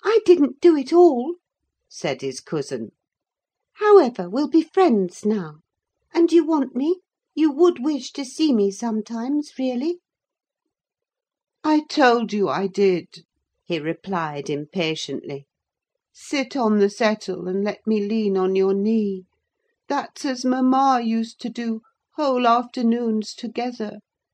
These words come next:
Sit quite still and don't talk. But you may sing a song, if you can sing. Or you may say a nice, long, interesting ballad. One of those you promised to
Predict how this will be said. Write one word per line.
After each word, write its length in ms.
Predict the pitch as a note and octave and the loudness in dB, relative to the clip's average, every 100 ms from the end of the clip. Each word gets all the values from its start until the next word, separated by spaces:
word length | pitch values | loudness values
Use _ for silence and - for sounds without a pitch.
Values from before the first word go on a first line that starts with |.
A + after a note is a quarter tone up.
| _ _ _ _ _ | _ _ _ _ _
Sit 500 | - D4 B3 - A3+ | -8 -4 -4 -8 -14
quite 480 | - C#4+ A3+ - | -4 -2 -2 -4
still 500 | - - - C#4 A3 | -14 -16 -8 -6 -4
and 220 | G#3 G#3+ A3+ | -4 -4 -2
don't 320 | A#3 G#3+ - _ | -2 -4 -6 _
talk. 640 | - B3 A#3 G3 - - - _ _ _ _ _ _ | -14 -6 -4 -4 -6 -20 -20 _ _ _ _ _ _
But 220 | C#4+ B3 | -10 -2
you 120 | D#4+ D#4+ | 2 4
may 240 | C4+ C4+ | 4 0
sing 380 | C4+ - E4 D4+ | -2 2 4 4
a 100 | A#3 | 0
song, 640 | A3+ - G#3+ B3 G3 F3 | -6 -6 -4 -2 -4 -6
if 220 | G3 F#3+ | -6 -4
you 160 | F#3+ E3+ | -4 -4
can 260 | - G3 | -4 -6
sing. 680 | F#3 - G3+ F#3 E3+ A3+ A#3 _ _ _ _ _ _ _ _ | -6 -8 -6 -4 -4 -8 -10 _ _ _ _ _ _ _ _
Or 140 | D#4+ | 2
you 180 | D4 B3 | 2 4
may 220 | B3 A#3 | 2 2
say 340 | A#3 - C#4 B3+ | -2 -4 -2 0
a 80 | |
nice, 480 | G#3 G#3+ A3 A3+ - | 0 0 0 -2 -4
long, 400 | G3+ G#3+ G3+ F#3+ | -2 0 2 0
interesting 880 | F#3 A3 G#3+ - G3+ G3 - G3 G3+ | 0 0 -2 -4 -6 -6 -8 -8 -6
ballad. 680 | G3 F3+ G3+ G3 F3 F3+ - _ _ _ _ _ _ | -6 -6 -4 -4 -6 -10 -20 _ _ _ _ _ _
One 220 | C4+ C4+ | -2 -2
of 200 | C4 B3 | -2 -2
those 360 | C4 A#3+ A#3 G#3+ | 0 0 -2 -8
you 140 | A#3+ | -12
promised 580 | A3+ - B3 A3 G#3+ - | -10 -2 0 0 -2 -6
to 120 | A3 | -14